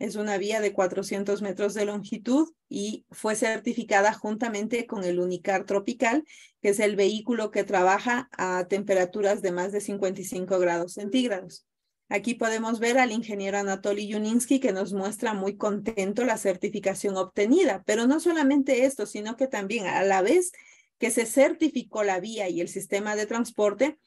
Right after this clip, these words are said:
los, las principales autoridades de la ciudad de Sharjah confirmaron la fiabilidad del sistema de transporte U-Sky, lo que nos dio una luz verde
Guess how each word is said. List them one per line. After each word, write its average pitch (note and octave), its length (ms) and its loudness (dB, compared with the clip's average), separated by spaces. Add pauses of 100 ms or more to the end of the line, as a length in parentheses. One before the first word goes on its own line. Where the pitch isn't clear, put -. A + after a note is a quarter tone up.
(320)
los, A#3 640 0
las A#3+ 240 0
principales C4 560 0
autoridades B3 680 -2
de G#3 120 -4
la G#3 100 -2
ciudad G#3+ 360 -2
de B3+ 80 0
Sharjah B3+ 520 -2
confirmaron A3+ 720 -4
la G3+ 120 -2
fiabilidad B3 760 2
del A#3+ 160 -2
sistema G3+ 560 -6
de F#3+ 100 0
transporte F#3+ 760 -2
U-Sky, F#3 800 2 (400)
lo A#3+ 200 4
que C#4 120 6
nos A3+ 240 0
dio A#3 200 0
una A#3 240 -2
luz B3+ 260 -2
verde A#3 560 -2